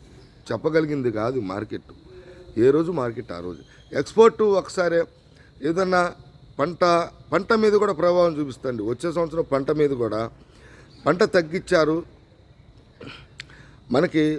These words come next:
వచ్చే సంవత్సరం ఈ పౌడర్ రకాలు, పౌడర్ అంటే కారం మిల్లోళ్ళు, మసాలా కంపెనీలు, మరి పంట తగ్గిస్తే వాళ్ళకి కావాల్సిన సరుకు స్టాకులు కావాలా కాబట్టి, అవసరమైతే వాళ్ళు ఆ పంట ఎంత పర్సెంట్ ఉంది,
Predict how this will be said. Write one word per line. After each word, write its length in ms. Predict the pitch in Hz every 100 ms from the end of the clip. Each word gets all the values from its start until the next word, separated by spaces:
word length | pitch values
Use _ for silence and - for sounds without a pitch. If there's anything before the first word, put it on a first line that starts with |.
| -
వచ్చే 180 | 143 180
సంవత్సరం 280 | 185 170 165 165
ఈ 20 | 127 -
పౌడర్ 340 | 151 175 180 165
రకాలు, 340 | 156 151 139 139 -
పౌడర్ 220 | 131 156 151
అంటే 100 | 160 -
కారం 240 | 147 156 147
మిల్లోళ్ళు, 400 | 135 135 131 135 123
మసాలా 320 | 123 160 156 135
కంపెనీలు, 560 | 123 127 123 117 113 117 - - - - - -
మరి 120 | 120 120
పంట 160 | 135 185 180
తగ్గిస్తే 360 | 156 165 - 156
వాళ్ళకి 180 | 135 123
కావాల్సిన 400 | 135 160 160 170 160 135 - - - -
సరుకు 240 | 151 170 180
స్టాకులు 360 | - 151 160 160 143
కావాలా 280 | 135 127 123 113
కాబట్టి, 320 | 107 - 113 113 - - - 151
అవసరమైతే 520 | 196 220 208 190 180 165
వాళ్ళు 220 | 160 151 151 156 - -
ఆ 20 | 123 156
పంట 240 | 190 185 185 180 180 170 - - - - 123
ఎంత 120 | 151 185
పర్సెంట్ 360 | 180 160 175 139
ఉంది, 180 | 147 165